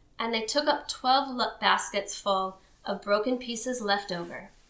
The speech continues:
And those who ate were about five thousand men, besides women and children. This is the reading of God's word.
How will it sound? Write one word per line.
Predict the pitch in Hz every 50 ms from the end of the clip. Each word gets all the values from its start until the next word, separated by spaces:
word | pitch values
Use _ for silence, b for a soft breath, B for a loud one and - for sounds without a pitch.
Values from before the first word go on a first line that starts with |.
| b b b b b b b b -
And | 226 220 214 220
those | 226 233 240 277 277 - - -
who | - 339 339 339 -
ate | 190 185 - - - - -
were | 247 220 208
about | 196 202 180 180 - -
five | - - 214 196 196 208 208
thousand | - - 247 240 247 254 277 262 240
men, | 208 185 175 175 180 180 185 - - - - -
besides | - 214 - - 190 190 185 185 190 -
women | 180 175 180 208 208 190 240 - _ -
and | 208 196 196
children. | - - - 190 196 - - - - 247 240 233 - - - b b b b b b b
This | - 220 214 -
is | 220 -
the | - 233
reading | 226 208 196 196 208 -
of | 196 190 -
God's | 196 180 - - - -
word. | - - - -